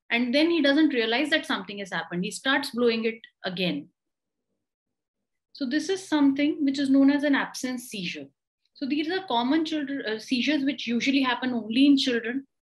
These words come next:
They look like that the child is just blanking out or staring for a few seconds. So I'm, I've made these children to blow on the paper because in the clinic it's easier because the seizure can be brought about if the child keeps on blowing.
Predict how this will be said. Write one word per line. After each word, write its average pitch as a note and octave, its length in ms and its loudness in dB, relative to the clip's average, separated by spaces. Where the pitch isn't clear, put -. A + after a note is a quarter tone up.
They D4 60 2
look D4+ 240 4
like F#4 220 -2
that F4+ 120 -4
the E4 100 -8
child D#4 280 0
is D#4+ 100 -2
just D#4 280 -6
blanking A3+ 520 2
out B3+ 200 2
or D4 80 2
staring A#3+ 560 0
for A3+ 100 -6
a G#3+ 80 -8
few G#3 200 -12
seconds. - 600 -10
So D#4 160 0
I'm, F4+ 240 2
I've C#4+ 240 2
made B3 340 4
these D#4 220 0
children D4+ 320 0
to D#4+ 60 -2
blow A3+ 280 0
on C#4 80 6
the C#4+ 100 6
paper G#3 460 -6
because C#4+ 420 0
in C4 200 0
the C#4 80 2
clinic C#4 380 4
it's - 200 -6
easier A3 460 0
because A#3 320 -2
the A#3+ 60 -6
seizure C4 360 0
can C#4 200 4
be C#4 80 2
brought G#3+ 320 -6
about A#3 260 -4
if A#3+ 100 -10
the B3 60 -8
child A3+ 300 -2
keeps - 240 -12
on A3+ 100 -4
blowing. G3 420 -6